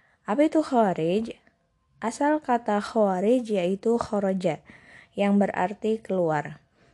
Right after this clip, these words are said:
Keluar di sini dinisbatkan kepada sikap suatu kelompok yang mana memisahkan diri atau keluar dari pasukan Khalifah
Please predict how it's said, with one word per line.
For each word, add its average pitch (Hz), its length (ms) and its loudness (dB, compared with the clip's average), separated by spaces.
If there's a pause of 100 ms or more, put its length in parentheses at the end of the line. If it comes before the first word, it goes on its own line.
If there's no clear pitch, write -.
(160)
Keluar 254 400 4
di 302 160 0
sini 208 540 -2
dinisbatkan 220 840 -2
kepada 190 480 -2
sikap - 760 -2 (200)
suatu 240 600 -4
kelompok 202 760 -2 (240)
yang 202 300 0
mana 226 420 2
memisahkan 247 800 -4
diri 226 540 0 (340)
atau 302 400 0
keluar 254 560 2
dari 220 480 2
pasukan 214 640 -6
Khalifah 196 640 -4